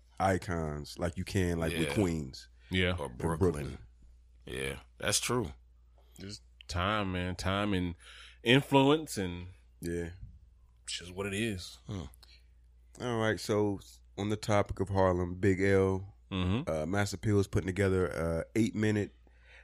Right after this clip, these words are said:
Speaker 1: they're calling it a promo clip now.
Speaker 3: Okay.
Speaker 1: They were calling it a mini doc, and now they're calling it a promo clip because of some exchanges between,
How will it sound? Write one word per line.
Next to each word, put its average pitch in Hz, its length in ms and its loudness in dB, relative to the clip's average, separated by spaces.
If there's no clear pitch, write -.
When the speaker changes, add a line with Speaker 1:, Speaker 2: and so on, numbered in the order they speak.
Speaker 1:
they're 98 80 2
calling 113 340 4
it 87 80 0
a 85 60 0
promo 98 420 0
clip - 260 -6
now. 64 280 -10
Speaker 3:
Okay. 98 300 2
Speaker 1:
They 92 80 2
were 87 60 0
calling 101 360 2
it 92 100 0
a 87 40 -2
mini 101 260 2
doc, 78 440 -2
and 85 100 -6
now 90 140 0
they're 90 80 0
calling 85 320 -2
it 80 80 -2
a 73 60 -6
promo 101 440 0
clip - 380 -4
because 104 380 6
of 95 260 4
some - 340 2
exchanges 90 760 2
between, 90 720 2